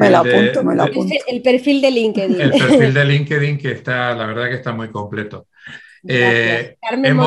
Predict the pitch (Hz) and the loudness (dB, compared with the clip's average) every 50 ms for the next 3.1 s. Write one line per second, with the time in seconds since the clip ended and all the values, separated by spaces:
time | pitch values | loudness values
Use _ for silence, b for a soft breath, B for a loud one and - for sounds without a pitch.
0 | 254 277 285 285 233 247 220 - - - - 202 196 190 - 196 - - 262 226 | 2 2 0 0 -2 -4 -10 -12 -18 -18 -14 -12 -12 -12 -12 -10 -4 0 0 0
1 | - - 208 214 208 - _ - - - 147 147 147 147 147 151 151 147 143 143 | 0 -2 -10 -12 -12 -14 _ -20 -12 -6 -4 -2 -2 0 0 0 0 0 -2 -2
2 | 143 143 147 151 156 156 147 135 127 117 117 120 120 - - 127 131 139 139 143 | -2 -4 -4 -4 -4 -4 -4 -4 -6 -6 -6 -8 -10 -10 -8 -4 -4 -2 -2 -2
3 | 135 127 | -2 -4